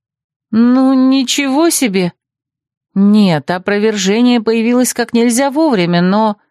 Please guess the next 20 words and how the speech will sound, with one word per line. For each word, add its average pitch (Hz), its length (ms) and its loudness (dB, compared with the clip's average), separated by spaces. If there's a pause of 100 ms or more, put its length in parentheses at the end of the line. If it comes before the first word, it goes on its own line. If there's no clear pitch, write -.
(760)
Это 226 460 -2
что 262 400 -2
же, 190 140 -2
оказывается, 226 800 -2
я 208 220 0
ещё 247 340 -2
и 240 40 2
разбивательница 214 1000 -2
сердец? 196 720 -4 (1200)
Растерянно 254 680 -2
хмыкнув, 277 560 -2
я 226 180 -2
покачала 196 560 -4
головой. 165 560 -4 (640)
И 240 160 2
надо 247 420 0
же 262 140 -2
было 254 260 -2
такое 262 380 -4
придумать. 226 600 -4